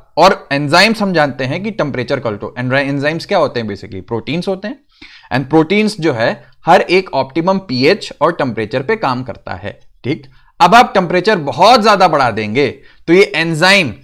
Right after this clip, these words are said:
या दूसरा आप प्रोटीन भी समझ सकते हैं वो डीनेचर हो जाएगा,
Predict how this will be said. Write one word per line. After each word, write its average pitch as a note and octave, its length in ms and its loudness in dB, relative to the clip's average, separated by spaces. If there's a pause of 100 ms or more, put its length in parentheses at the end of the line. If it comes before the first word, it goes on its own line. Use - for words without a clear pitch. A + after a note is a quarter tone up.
या C3 200 -2
दूसरा D3 360 -2
आप D#3+ 160 2
प्रोटीन G#3 380 -2
भी G3 80 0
समझ C3+ 240 -4
सकते - 320 -10
हैं C3+ 120 -8
वो F3+ 180 2 (300)
डीनेचर C#3+ 520 -2
हो G#2 140 -6
जाएगा, G#2+ 420 -2